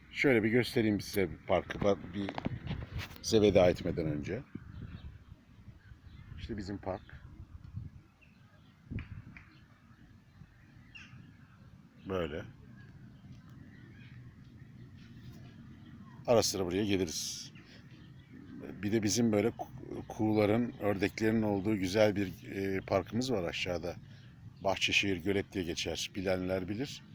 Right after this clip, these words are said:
Bazen de oradan çekim yapabilirim. Orada bir sahne var. Açık hava sahnesi. Orayı da kullanabilirim.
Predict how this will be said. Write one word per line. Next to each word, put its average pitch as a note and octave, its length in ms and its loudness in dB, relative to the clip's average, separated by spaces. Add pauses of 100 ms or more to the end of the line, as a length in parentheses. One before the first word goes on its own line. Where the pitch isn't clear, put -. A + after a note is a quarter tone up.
(380)
Bazen F#2+ 380 6
de G2 40 0
oradan F#2 380 -2
çekim - 320 -2
yapabilirim. G2+ 460 -4 (1000)
Orada A2 280 2
bir A2 40 0
sahne A2+ 420 2
var. - 300 -4 (320)
Açık - 220 0
hava A#2 140 6
sahnesi. E2+ 460 0 (420)
Orayı G#2+ 240 2
da G2 60 0
kullanabilirim. E2 640 -6